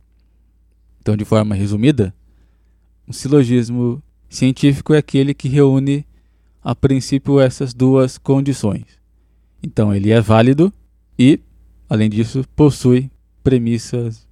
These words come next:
verdadeiras. Então, veja: se um silogismo é válido e possui as premissas verdadeiras, então como eu disse anteriormente, a gente pode afirmar que a conclusão é, nesse caso,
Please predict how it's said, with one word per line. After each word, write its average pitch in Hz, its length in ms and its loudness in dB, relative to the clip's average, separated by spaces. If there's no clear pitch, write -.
verdadeiras. 117 800 -2
Então, 214 120 -4
veja: 156 260 2
se 240 360 -4
um 131 80 -6
silogismo 113 640 0
é 98 60 -6
válido 131 500 -2
e 113 80 -8
possui 104 640 -4
as - 160 -8
premissas 110 420 0
verdadeiras, 156 680 2
então 151 360 -2
como 127 140 -4
eu 123 40 -2
disse 123 160 -6
anteriormente, 143 560 0
a 156 40 -8
gente 156 180 -8
pode 151 220 0
afirmar 151 380 -2
que - 120 -6
a 143 40 -6
conclusão 143 720 -2
é, 143 280 -2
nesse 123 240 -8
caso, 123 420 -2